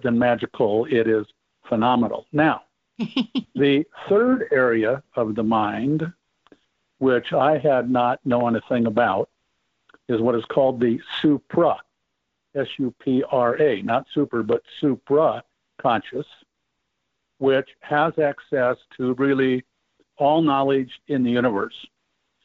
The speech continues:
Speaker 1: You know, prior to computers and computer language and the way we're communicating today,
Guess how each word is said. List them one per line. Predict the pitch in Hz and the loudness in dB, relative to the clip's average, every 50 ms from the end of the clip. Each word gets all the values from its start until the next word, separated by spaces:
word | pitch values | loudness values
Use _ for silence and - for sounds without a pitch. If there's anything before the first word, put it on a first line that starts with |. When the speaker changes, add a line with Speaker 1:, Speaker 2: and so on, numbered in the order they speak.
| _ _ _ _ _ | _ _ _ _ _
Speaker 1:
You | 139 | -2
know, | 127 123 120 | -2 -2 -2
prior | - - 165 143 139 139 139 139 139 - - | 0 0 2 2 4 4 4 2 0 -2 -2
to | 147 131 170 - | -2 -2 -2 -2
computers | - - 117 - - 143 139 131 135 131 127 131 123 107 - | -2 -4 -6 -4 -2 -2 0 0 0 0 0 0 0 -2 -4
and | 120 104 | -6 -6
computer | - 120 107 - 135 131 127 120 | -6 -6 -6 -2 -2 0 0 0
language | 120 120 117 117 117 117 117 113 113 101 | 0 0 0 2 2 2 0 0 -2 -2
and | 110 107 | 0 0
the | 110 110 | 2 2
way | 117 127 127 123 | 2 2 2 4
we're | 117 117 113 - - _ _ - - _ _ - | 2 2 2 0 -2 _ _ -20 -20 _ _ -2
communicating | - 127 127 135 123 120 107 - 135 127 120 120 113 98 | 2 2 4 4 2 0 0 0 0 2 2 2 0 -2
today, | - - 113 104 123 156 170 147 120 113 117 123 | -4 -6 -2 0 2 2 4 4 4 2 2 0